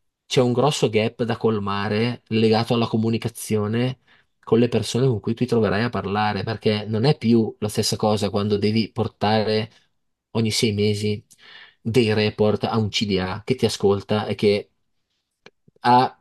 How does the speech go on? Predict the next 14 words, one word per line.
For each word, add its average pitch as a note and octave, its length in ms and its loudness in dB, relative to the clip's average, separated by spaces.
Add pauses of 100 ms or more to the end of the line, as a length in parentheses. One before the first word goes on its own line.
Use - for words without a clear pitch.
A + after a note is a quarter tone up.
dei A2 260 0
precisi C3 420 0
intenti, A2+ 540 2
nel G2+ 120 0
senso, G2+ 260 -2
le, G2 160 -6
le A2+ 80 2
cose B2 300 0
che A2 100 -4
tu A#2 120 -6
gli A2+ 140 -2
racconti F#2+ 520 -2
per G#2 180 2
lui G2 480 -4